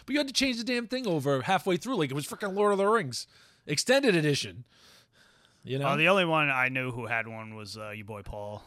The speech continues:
Speaker 1: Yeah.
Speaker 2: down the street.
Speaker 1: Yep.
Speaker 2: Like, I remember watching a movie there once or twice.
Speaker 1: I mean,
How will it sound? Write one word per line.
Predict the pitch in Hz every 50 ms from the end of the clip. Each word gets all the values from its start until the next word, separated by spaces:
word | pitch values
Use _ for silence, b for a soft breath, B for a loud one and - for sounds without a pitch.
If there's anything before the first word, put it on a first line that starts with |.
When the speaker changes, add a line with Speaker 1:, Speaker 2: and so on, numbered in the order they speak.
| b b b b b
Speaker 1:
Yeah. | - 123 120 110 107
Speaker 2:
down | 110 110 110
the | 113
street. | 113 - - 113 110 113 - 117
Speaker 1:
Yep. | 123 127 127 131 139 - _ _ _ _ _ _ _ _
Speaker 2:
Like, | - 117 113
I |
remember | 113 117 113 113 113 113
watching | 110 110 107 - - 110
a | 104
movie | 104 104 104 104 101
there | 101 104 104 104 101 101 - - - - -
once | - 107 104 -
or | -
twice. | - 110 107 107 104 - - _ _ _ _ _ _ _ _ _ _ _ _ _ _ _ _ _ -
Speaker 1:
I | 156
mean, | 143 127 120 113 110